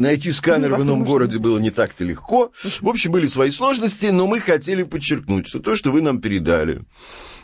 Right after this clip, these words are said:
Speaker 1: м, дорогие граждане, э, России, Украины, Белоруссии, Израиля, Соединенных Штатов Америки, Канады, Латвии,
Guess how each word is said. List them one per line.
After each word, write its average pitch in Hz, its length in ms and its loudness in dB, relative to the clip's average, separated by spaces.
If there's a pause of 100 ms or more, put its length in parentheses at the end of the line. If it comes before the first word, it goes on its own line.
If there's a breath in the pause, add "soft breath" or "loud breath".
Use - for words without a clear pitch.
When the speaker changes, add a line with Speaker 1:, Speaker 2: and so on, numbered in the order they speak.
(100)
Speaker 1:
м, 92 560 2
дорогие 98 300 2
граждане, 98 540 2
э, 87 1160 0
России, 170 300 0
Украины, 156 500 2
Белоруссии, 143 720 2
Израиля, 139 720 2
Соединенных 131 340 -4
Штатов 143 300 -2
Америки, 143 580 0
Канады, 135 580 2
Латвии, 139 460 0